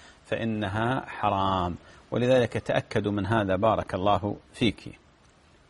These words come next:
آمة الله من اليمن تقول: "إذا صليت وجوالي معي وهو فيه مقاطع أغاني، هل صلاتي جائزة؟" يا أختي آمة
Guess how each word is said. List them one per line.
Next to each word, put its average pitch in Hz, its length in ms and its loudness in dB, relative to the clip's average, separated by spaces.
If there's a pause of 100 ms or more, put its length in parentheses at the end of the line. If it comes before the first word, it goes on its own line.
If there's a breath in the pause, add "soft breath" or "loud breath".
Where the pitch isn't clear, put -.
آمة 135 320 2
الله 117 280 0
من 98 180 -4
اليمن 110 420 0
تقول: 101 720 2 (400 loud breath)
"إذا 107 520 0
صليت 110 640 0
وجوالي 107 600 2
معي 107 320 -2
وهو 101 280 0
فيه 107 320 -2
مقاطع 107 680 -2
أغاني، 95 460 0 (320 loud breath)
هل 139 180 2
صلاتي 113 480 2
جائزة؟" 104 560 0 (340 loud breath)
يا 139 220 2
أختي 147 240 -4
آمة 135 200 -2